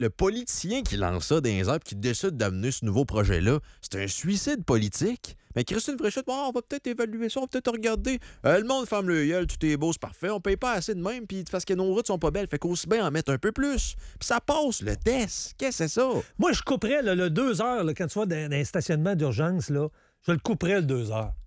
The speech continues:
Speaker 2: Moi, je, je, écoute, ça, tu, tu, tu, puis au lieu de, je, même la première heure, moi, ça serait cinquante piastres.
Speaker 1: Eh boy.
Speaker 2: Cinquante piastres d'un stationnement,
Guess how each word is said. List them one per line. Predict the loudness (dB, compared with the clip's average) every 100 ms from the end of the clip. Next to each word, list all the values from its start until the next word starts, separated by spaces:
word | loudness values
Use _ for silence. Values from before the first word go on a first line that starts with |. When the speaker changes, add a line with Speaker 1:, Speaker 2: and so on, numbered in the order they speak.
| -20 -20 -20 _ _ -4
Speaker 2:
Moi, | 2 4
je, | 4 2
je, | 2
écoute, | 0 0 -4 -2
ça, | -4
tu, | -2 -4
tu, | -6 -10 -12
tu, | -10 -12
puis | -2 0
au | 2 2 4
lieu | 4 2
de, | 2 0 0 -6
je, | -8 -12 -10 -2
même | -2 -2 -6 -8 -2
la | 0 2
première | 2 2 0 0
heure, | -2 0
moi, | -2
ça | -2
serait | 0 -2
cinquante | 0 0 2 0 0
piastres. | -2 -4 -6 -18 -10
Speaker 1:
Eh | -8
boy. | -4 -4 -4
Speaker 2:
Cinquante | -6 0 2 2 2 2 0
piastres | 0 0 0
d'un | 0
stationnement, | -2 -2 0 0 2 0